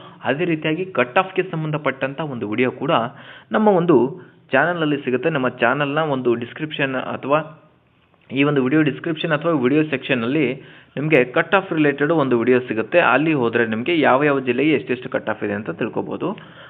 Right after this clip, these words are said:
But ಈ ಒಂದು ಪ್ರಕಟಣೆಯಲ್ಲಿ ಏನಿದೆ ಅಂತ ನೋಡೋದಾದರೆ ಕಂದಾಯ ಇಲಾಖೆಯಲ್ಲಿನ ಗ್ರಾಮ ಆಡಳಿತ ಅಧಿಕಾರಿ ಹುದ್ದೆಗಳಿಗೆ ದಿನಾಂಕ ಇಪ್ಪತ್ತೊಂಬತ್ತು ಒಂಬತ್ತು ಎರಡು ಸಾವಿರದ ಇಪ್ಪತ್ನಾಲ್ಕು ಮತ್ತು ಇಪ್ಪತ್ತಾರು ಹತ್ತು ಎರಡು ಸಾವಿರದ ಇಪ್ಪತ್ನಾಲ್ಕರಂದು ಕಡ್ಡಾಯ ಕನ್ನಡ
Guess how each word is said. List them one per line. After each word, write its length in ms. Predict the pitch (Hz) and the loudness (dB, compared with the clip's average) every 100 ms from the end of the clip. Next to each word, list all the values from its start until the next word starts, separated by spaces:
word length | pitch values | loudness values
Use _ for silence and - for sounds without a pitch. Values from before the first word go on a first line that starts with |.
| - | 0
But 160 | 220 208 | 2 4
ಈ 80 | 208 | 2
ಒಂದು 180 | 190 | 2
ಪ್ರಕಟಣೆಯಲ್ಲಿ 680 | - 151 214 240 202 185 180 | 2 2 2 2 0 0 0
ಏನಿದೆ 340 | 165 143 135 131 | 0 0 0 -2
ಅಂತ 120 | 131 | -2
ನೋಡೋದಾದರೆ 720 | 120 110 107 143 151 120 143 - - - - | -2 -2 0 2 0 0 -8 -16 -20 -10 0
ಕಂದಾಯ 360 | 208 233 247 | 4 4 2
ಇಲಾಖೆಯಲ್ಲಿನ 580 | 202 180 147 127 127 156 | 2 0 0 0 0 0
ಗ್ರಾಮ 400 | 135 104 104 131 | -2 -4 -4 -6
ಆಡಳಿತ 380 | 131 107 107 110 | -8 -6 -6 -4
ಅಧಿಕಾರಿ 360 | 98 95 101 | -4 -6 -8
ಹುದ್ದೆಗಳಿಗೆ 680 | - - 92 98 131 113 - - - - - | -8 -10 -6 -4 -2 -2 -4 -18 -20 -12 -4
ದಿನಾಂಕ 300 | 117 110 113 - | -4 -2 -4 -6
ಇಪ್ಪತ್ತೊಂಬತ್ತು 800 | 123 - 107 - 117 156 156 170 | -4 -2 0 -2 0 -2 0 -2
ಒಂಬತ್ತು 400 | 156 113 113 117 | 0 0 -2 0
ಎರಡು 300 | 107 113 127 | 0 0 -2
ಸಾವಿರದ 320 | 175 127 107 | -2 -2 -6
ಇಪ್ಪತ್ನಾಲ್ಕು 580 | 104 - - 104 113 127 | -6 -6 -6 -4 -4 -2
ಮತ್ತು 360 | 120 - 190 190 - - | -4 0 -2 -2 -12 -10
ಇಪ್ಪತ್ತಾರು 600 | 131 139 131 156 180 190 | -2 0 2 2 2 -2
ಹತ್ತು 460 | 151 147 - 196 190 - - _ _ - - - - - | -4 -4 0 0 -2 -18 -20 _ _ -20 -20 -20 -20 -2
ಎರಡು 240 | 147 160 190 | 0 0 0
ಸಾವಿರದ 280 | 170 123 | 0 0
ಇಪ್ಪತ್ನಾಲ್ಕರಂದು 760 | 120 117 113 104 107 104 127 185 - - - - | 0 -2 -4 -4 -2 -2 -4 -6 -10 -20 -12 2
ಕಡ್ಡಾಯ 340 | 185 233 208 | 4 4 2
ಕನ್ನಡ 320 | 170 107 104 | -2 -2 0